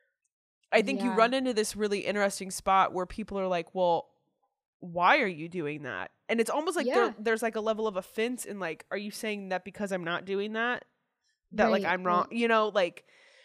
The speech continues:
Speaker 1: um, that I'm wrong and you're right or whatever. Um, and so you see this, like, weird tension of, of being forced to confront what you're not ready to confront by other people who are
Speaker 2: Yeah.
Speaker 1: unpacking it.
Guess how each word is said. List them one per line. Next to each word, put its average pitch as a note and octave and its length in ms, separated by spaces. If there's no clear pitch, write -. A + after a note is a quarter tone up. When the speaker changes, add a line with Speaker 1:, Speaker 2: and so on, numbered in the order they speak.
Speaker 1:
um, G3+ 260
that G3 100
I'm G#3 160
wrong F#3+ 280
and F#3+ 120
you're F#3+ 120
right F#3 300
or F#3 100
whatever. F#3 800
Um, F3 480
and A#3 100
so B3 60
you C4+ 100
see D#4 160
this, D4 160
like, B3+ 140
weird A#3 360
tension G#3+ 460
of, F3+ 240
of G3+ 160
being G3+ 220
forced G3 540
to A3+ 100
confront F#3+ 500
what F#3 160
you're F3+ 280
not F3 220
ready E3+ 260
to G3 100
confront A3+ 640
by F#3 180
other F3 220
people G3 300
who F#3+ 180
are E3+ 100
Speaker 2:
Yeah. - 60
Speaker 1:
unpacking F3 540
it. C4 240